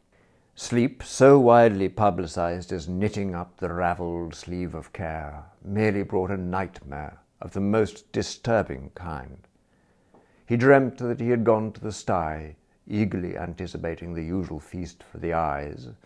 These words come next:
and there before him had stood a lean, streamlined empress, her ribs clearly defined, and her whole aspect that of a pig which had been in hard training for weeks,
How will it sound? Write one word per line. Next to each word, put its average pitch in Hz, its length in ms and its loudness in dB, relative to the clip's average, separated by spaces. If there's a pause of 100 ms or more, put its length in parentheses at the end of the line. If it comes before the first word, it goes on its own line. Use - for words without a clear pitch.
(420)
and 76 120 -12
there 117 400 8
before 107 460 -2
him 95 280 -6
had 104 200 -6
stood 110 280 -4
a 107 80 2
lean, 104 800 0 (220)
streamlined 85 1080 -4
empress, - 560 -12 (200)
her 110 180 4
ribs 104 560 0
clearly 101 400 -2
defined, 85 800 -6
and 107 180 -4
her 107 300 6
whole 127 340 4
aspect 101 640 -2 (320)
that 117 180 6
of 127 140 -2
a 120 60 -4
pig 117 400 0
which 107 180 -4
had 107 180 -6
been 107 140 -2
in 92 140 -4
hard 104 500 0
training 104 500 -4
for 98 160 -8
weeks, - 520 -8